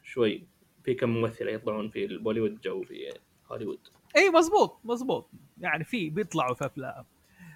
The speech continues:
Speaker 2: آه، طيب، جميل، أخذنا كده نبذة، يعني، وحلو. إيش كمان نعرف عن الفيلم؟ أنت كانت عندك ملاحظة على الممثلة، يعني؟
Speaker 1: أنا؟
Speaker 2: زعل-، زعلان، إيه.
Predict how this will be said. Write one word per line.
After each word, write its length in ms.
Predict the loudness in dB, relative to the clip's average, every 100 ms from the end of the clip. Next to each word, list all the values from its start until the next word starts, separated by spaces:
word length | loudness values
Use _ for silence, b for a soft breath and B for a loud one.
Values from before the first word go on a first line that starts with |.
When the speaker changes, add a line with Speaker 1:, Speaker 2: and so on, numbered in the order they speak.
| b -8
Speaker 2:
آه، 800 | -4 0 2 2 2 2 0 0 6
طيب، 260 | 6 6 -2
جميل، 360 | -2 0 0 -2
أخذنا 380 | 0 0 0
كده 280 | -4 -2 -2
نبذة، 580 | -2 -2 2 6 4 2 -12 -8
يعني، 580 | -4 -2 -2 -4 -2
وحلو. 500 | -4 -4 4 6 6
إيش 200 | 4 0
كمان 300 | 2 6 6 8
نعرف 260 | 6 6
عن 80 | 2
الفيلم؟ 260 | 2 0 -2
أنت 140 | -2
كانت 240 | 2 4
عندك 280 | 4 2 0
ملاحظة 360 | 8 8 10 6
على 100 | 6
الممثلة، 520 | 4 2 2 -2 -2
يعني؟ 260 | -2 -6 -10 _ _ -6
Speaker 1:
أنا؟ 260 | 0 0 0 -10 _ -8
Speaker 2:
زعل-، 320 | 0 2 2
زعلان، 440 | 4 8 8 8
إيه. 240 | 4 -4